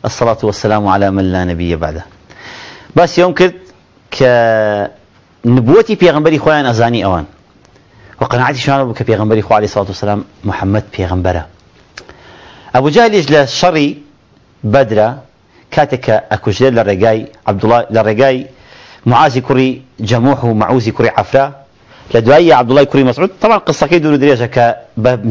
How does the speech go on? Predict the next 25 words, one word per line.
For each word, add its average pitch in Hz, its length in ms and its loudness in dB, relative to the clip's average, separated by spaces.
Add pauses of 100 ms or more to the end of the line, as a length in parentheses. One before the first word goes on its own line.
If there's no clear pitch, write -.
(120)
ناوچاو 143 560 2
ڕایە 202 240 2
کێشە 151 240 0
بە 139 100 2
لای 131 160 2
پێغەمبەری 95 420 0
خوا 85 160 -2
عەلەیهی 90 160 -10
سەڵاتو - 260 -20
وەسەلام. - 200 -20 (960)
هێشتا 160 300 -2
ڕۆحی 120 280 -2
تیا 92 240 -4
ماوە. 82 220 -16 (1120)
پێغەمبەری 139 360 0
خوا 139 180 0
پێ 135 220 2
فەرمێ، 123 300 0 (800)
«لە 135 140 4
ئێستاشە 180 560 0
ئەتوانی 143 280 0
مسلمان 123 440 0
بی 113 140 -2
ئەبو 107 220 0
جەهل، 85 220 -6